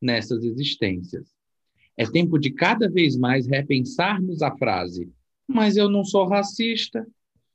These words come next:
Se você tem mesmo certeza disso, esse episódio é pra você. Para nos ajudar nessa missão, convidamos a psicóloga gestalterapeuta mapaense e mulher preta,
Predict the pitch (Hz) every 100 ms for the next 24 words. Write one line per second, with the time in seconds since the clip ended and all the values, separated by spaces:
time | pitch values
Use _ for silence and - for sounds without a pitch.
0 | _ _ - 214 202 202 214 214 _ 339
1 | 415 247 127 117 107 101 117 101 - 107
2 | 101 92 131 160 190 185 - _ - 139
3 | - 143 151 135 104 107 110 104 123 -
4 | 87 - _ _ _ _ _ - - _
5 | - 104 127 170 175 165 170 156 175 117
6 | 95 95 92 92 92 101 147 - 110 123
7 | 143 - _ - 139 147 160 233 208 175
8 | 175 214 - 135 117 113 113 101 95 120
9 | 143 170 165 165 120 110 110 95 90 98
10 | 156 - 190 160 135 135 123 120 110 104
11 | 92 98 143 160 175 139 139 139